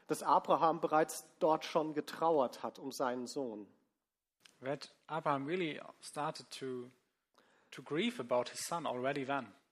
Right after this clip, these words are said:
Speaker 1: Interessanterweise hat Abraham vom Fuß des Berges bis nach oben hin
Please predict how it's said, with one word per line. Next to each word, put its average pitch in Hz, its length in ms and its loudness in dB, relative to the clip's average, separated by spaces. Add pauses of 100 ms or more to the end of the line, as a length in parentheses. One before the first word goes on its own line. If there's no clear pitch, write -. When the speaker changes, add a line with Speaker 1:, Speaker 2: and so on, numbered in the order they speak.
(200)
Speaker 1:
Interessanterweise 180 1300 4
hat 160 160 0
Abraham 175 840 6 (280)
vom 143 260 2
Fuß 202 440 -4
des - 220 -6
Berges 175 720 2 (300)
bis 180 220 -2
nach 170 200 4
oben 170 380 -2
hin 165 380 0